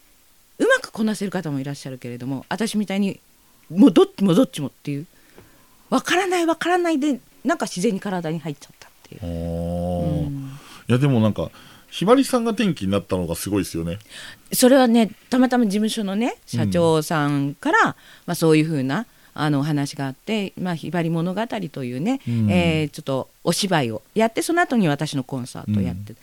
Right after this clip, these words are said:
Speaker 1: だからひばりさん、えー、をやる、私がやるっていうふうなお話になった時に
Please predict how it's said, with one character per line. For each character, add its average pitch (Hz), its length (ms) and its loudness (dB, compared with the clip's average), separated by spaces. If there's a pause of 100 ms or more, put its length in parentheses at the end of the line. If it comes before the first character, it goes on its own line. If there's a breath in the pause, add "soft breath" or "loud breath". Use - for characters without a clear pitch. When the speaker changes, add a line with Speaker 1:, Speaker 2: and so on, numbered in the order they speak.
(340 loud breath)
Speaker 1:
だ 202 80 0
か 190 40 4
ら 165 80 2
ひ 175 140 -2
ば 180 80 4
り 165 80 0
さ 170 240 -2
ん、 330 60 -6 (500 loud breath)
え 147 360 -2
ー、 - 60 0
を 359 160 0 (240)
や 165 160 0
る、 139 180 -4 (380)
私 143 300 -6
が 127 100 -8
や 131 100 -6
る 135 120 -6
っ 127 40 -6 (280)
て 147 80 -4
い 147 100 0
う 143 60 -2
ふ 165 140 -4
う 165 60 -4
な 240 160 2
お 214 40 0
話 170 400 -4
に 240 160 -4 (320 loud breath)
な 208 140 0
っ - 20 -14
た 208 100 -8
時 233 260 -2
に 269 380 4